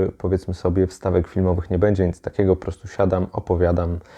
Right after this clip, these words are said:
e, i wrzucam to w zasadzie bez żadnych cięć, prócz na początku, na końcu, chyba że wydarzy się jakaś wielka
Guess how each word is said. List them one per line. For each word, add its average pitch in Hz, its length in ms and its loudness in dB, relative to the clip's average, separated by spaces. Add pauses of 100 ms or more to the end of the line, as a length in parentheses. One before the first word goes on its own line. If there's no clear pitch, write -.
(300)
e, 87 320 2
i 113 120 2
wrzucam 104 380 2
to 95 120 2
w 90 40 2
zasadzie 90 420 2
bez 85 200 -4
żadnych 85 440 -2
cięć, 98 360 -2
prócz - 420 -4
na 90 120 -2
początku, 92 440 -4
na 85 100 0
końcu, 98 380 -2
chyba 90 260 2
że 87 120 -2
wydarzy 82 380 0
się - 120 -12
jakaś 85 240 -8
wielka 82 440 -4